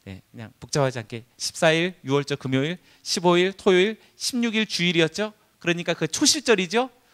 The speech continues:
그러니 지금 오늘날로 이야기하면 뭐예요? 부활절 새벽인 거죠. 네. 네, 사랑해요. 네. 그래서 그들이 출애굽한 이후 지금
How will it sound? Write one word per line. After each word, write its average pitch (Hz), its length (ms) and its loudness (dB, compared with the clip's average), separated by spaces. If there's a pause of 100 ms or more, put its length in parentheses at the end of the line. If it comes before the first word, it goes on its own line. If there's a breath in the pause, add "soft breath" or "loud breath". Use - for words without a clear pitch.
그러니 202 300 2
지금 208 420 -2
오늘날로 208 480 6
이야기하면 190 380 4
뭐예요? 156 320 4 (520)
부활절 208 460 6
새벽인 247 420 2
거죠. 208 320 0 (720)
네. 113 320 -6 (2250)
네, 117 120 -12
사랑해요. 135 440 -6 (920)
네. 104 240 -12 (760)
그래서 156 440 -4 (280)
그들이 160 320 -6
출애굽한 190 680 0
이후 185 420 -2 (380)
지금 165 360 -8